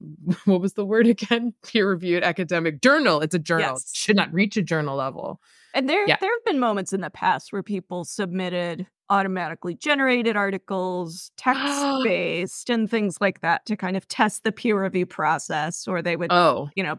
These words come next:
Speaker 2: publish articles that said, "If you read this, it means I got past peer review and nobody read," you know, that sort of thing.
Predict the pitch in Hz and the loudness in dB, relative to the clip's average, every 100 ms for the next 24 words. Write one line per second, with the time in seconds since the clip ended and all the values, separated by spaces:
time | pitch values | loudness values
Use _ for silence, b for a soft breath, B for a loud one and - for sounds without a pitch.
0 | - 269 247 233 196 202 190 202 196 180 | 0 2 4 4 4 4 4 2 0 0
1 | 190 - 202 185 - 214 - 202 175 208 | -2 0 0 0 2 0 2 0 0 0
2 | 202 180 147 - 156 165 185 185 190 175 | 0 -2 -4 -4 -6 -2 -2 -2 0 -2
3 | - 185 - - 190 175 - 226 196 185 | 2 0 2 0 0 0 -2 2 2 0
4 | 170 175 170 185 180 180 170 156 185 175 | -2 -4 -2 0 0 0 -2 0 0 -2
5 | - - 165 127 - 190 156 - - 127 | -6 -6 -4 -4 0 2 2 -2 -4 -6
6 | 165 160 123 87 | -6 -8 -8 -10